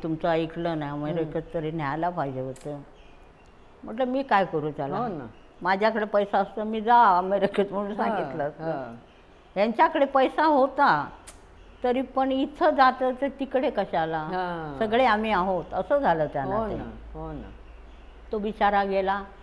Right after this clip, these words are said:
Speaker 1: आता हिचं कसं होणार? तरुण मुलगी, लहान
Speaker 2: हम्म.
Speaker 1: मुलगी होती
Speaker 2: हम्म.
Speaker 1: तिच्याकडे.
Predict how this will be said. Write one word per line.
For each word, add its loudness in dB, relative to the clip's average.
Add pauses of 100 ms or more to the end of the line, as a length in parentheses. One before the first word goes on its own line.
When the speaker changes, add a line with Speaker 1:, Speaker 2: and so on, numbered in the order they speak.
(580)
Speaker 1:
आता -4
हिचं -2
कसं -4
होणार? -2
तरुण 0
मुलगी, -4
लहान 2
Speaker 2:
हम्म. 2
Speaker 1:
मुलगी -2
होती -10
Speaker 2:
हम्म. -2
Speaker 1:
तिच्याकडे. -8